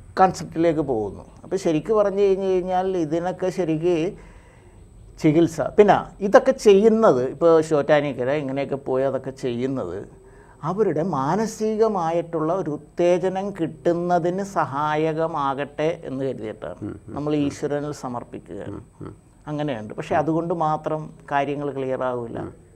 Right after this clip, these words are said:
Speaker 1: ട്രീറ്റ്മെന്റ് വേണ്ടത്
Speaker 2: ഉം.
Speaker 1: ട്രീറ്റ്മെന്റ് എടുത്ത് തന്നെ പോകണം. അപ്പൊ ഇതെല്ലാം ആത്മാക്കളാണ്. ഇതൊക്കെ ഒരാളുടെ ശരീരത്തിൽ കൂടിയിരിക്കുകയാണ്. നമ്മളിപ്പോ സിനിമയിലൊക്കെ കാണാനൊക്കെ വളരെ രസകരമാണ്.
Speaker 2: അതെ, അതെ, അതെ, അതെ.
Speaker 1: അതാ ഞാൻ പറയണത്.
Speaker 2: അതെ.
Speaker 1: അപ്പൊ എത്രയോ പേരാ മരിച്ചു പോകുന്നതെന്ന്.
Speaker 2: അല്ല സാർ, ഇപ്പൊ നമ്മുടെ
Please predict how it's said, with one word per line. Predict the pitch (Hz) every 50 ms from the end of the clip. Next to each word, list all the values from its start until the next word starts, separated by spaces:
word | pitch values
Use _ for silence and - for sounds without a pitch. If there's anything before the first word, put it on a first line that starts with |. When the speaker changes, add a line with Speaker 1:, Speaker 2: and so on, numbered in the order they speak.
| - -
Speaker 1:
ട്രീറ്റ്മെന്റ് | 135 131 123 127 - 131 131 131 127 131
വേണ്ടത് | 143 143 131 127 123 123 120 127 143 196 254 - - - - - - -
Speaker 2:
ഉം. | 90 90
Speaker 1:
ട്രീറ്റ്മെന്റ് | 104 127 127 123 - 127 123 117 113 120
എടുത്ത് | 123 117 - - 131 123
തന്നെ | 117 107 98 101
പോകണം. | 95 - - - - - - - - - - - -
അപ്പൊ | - 147 196
ഇതെല്ലാം | 180 170 226 202 196 208 214 226 214
ആത്മാക്കളാണ്. | 185 165 156 160 180 185 190 190 185 180 170 151 135 117 117 127 190 - - -
ഇതൊക്കെ | 143 156 160 156 180
ഒരാളുടെ | 175 160 165 170 175 175 180 175
ശരീരത്തിൽ | 160 165 156 151 151 156 156 156 160 170 165 160
കൂടിയിരിക്കുകയാണ്. | - 151 143 139 143 165 170 151 147 123 147 143 135 120 113 120
നമ്മളിപ്പോ | 117 113 117 156 175 -
സിനിമയിലൊക്കെ | 175 - 160 147 143 147 160 180 180 180 190 202
കാണാനൊക്കെ | 196 202 190 175 175 185 190 202 202 190 190
വളരെ | 190 185 185 180 185 185 180
രസകരമാണ്. | 160 - 151 151 156 151 147 123 120
Speaker 2:
അതെ, | 117 113 104
അതെ, | 90 90 95 95
അതെ, | 90
അതെ. | - - - - - - 107
Speaker 1:
അതാ | 110 139 165 208
ഞാൻ | 220 220 220 214
പറയണത്. | 214 202 170
Speaker 2:
അതെ. | 147 - -
Speaker 1:
അപ്പൊ | 202 -
എത്രയോ | - 226 247 262 277
പേരാ | 262 285 285 285 294
മരിച്ചു | 294 285 285 233 196 - - 254
പോകുന്നതെന്ന്. | 240 233 220 214 214 220 214 202 175 139
Speaker 2:
അല്ല | - - 165
സാർ, | 160 156 156 135
ഇപ്പൊ | 135 131 156
നമ്മുടെ | - 127 113 113 127 147 147 127 98 98 95 95 -